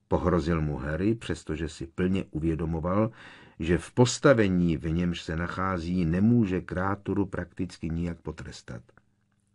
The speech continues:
"A co Lupín? Nebo Pošuk? Prostě kdokoliv? Je tu někdo z nich?" "Není tu nikdo, jen Krátura," odpověděl posměšně skřítek,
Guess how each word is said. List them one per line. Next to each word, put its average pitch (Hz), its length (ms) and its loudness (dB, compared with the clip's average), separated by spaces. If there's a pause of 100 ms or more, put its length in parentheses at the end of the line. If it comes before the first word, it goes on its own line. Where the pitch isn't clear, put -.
(240)
"A 113 120 2
co 127 160 8
Lupín? 104 460 8 (400)
Nebo 113 200 8
Pošuk? 117 440 4
Prostě 117 380 2
kdokoliv? 98 600 6
Je 117 100 8
tu 151 180 8
někdo 120 380 6
z 113 100 -2
nich?" 139 300 4 (840)
"Není 95 320 6
tu 101 120 2
nikdo, 139 640 6 (360)
jen 143 340 8
Krátura," 101 960 6 (520)
odpověděl 87 760 0
posměšně 82 600 -6
skřítek, - 760 -6